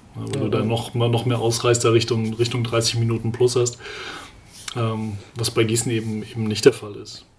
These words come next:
Speaker 2: Mhm,
Speaker 1: Und
Speaker 2: ja.
Speaker 1: daf-, dafür hast du natürlich mittlerweile, und das ist auch wieder das, das Schöne sicherlich, dass du mit, mit Pjanic und Kraushaar einfach auch Jungs hast, die, wo du sagst mittlerweile, ey,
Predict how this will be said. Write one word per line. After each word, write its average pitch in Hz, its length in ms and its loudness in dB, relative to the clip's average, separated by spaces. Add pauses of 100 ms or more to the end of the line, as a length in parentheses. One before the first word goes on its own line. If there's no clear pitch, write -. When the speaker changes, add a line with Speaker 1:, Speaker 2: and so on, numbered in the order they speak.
Speaker 2:
Mhm, 139 340 0
Speaker 1:
Und - 100 -6
Speaker 2:
ja. 143 100 2
Speaker 1:
daf-, 117 160 0
dafür 123 280 6
hast 135 160 -4
du 127 60 -8
natürlich 120 440 -4
mittlerweile, 123 540 2 (720)
und 120 100 -2
das 113 140 0
ist 117 100 2
auch 110 140 0
wieder 117 200 6
das, 110 280 -2
das 107 140 0
Schöne 127 320 4
sicherlich, 120 500 2 (1080)
dass 113 160 -2
du 123 80 -2
mit, 110 240 -4
mit 107 180 -6
Pjanic 120 360 -2
und 104 60 -2
Kraushaar 113 400 -2
einfach 117 260 -4
auch 101 100 -2
Jungs 110 260 0
hast, 107 200 2
die, 110 520 0
wo 113 80 0
du 104 80 -4
sagst 104 260 -2
mittlerweile, 110 420 0
ey, 143 60 0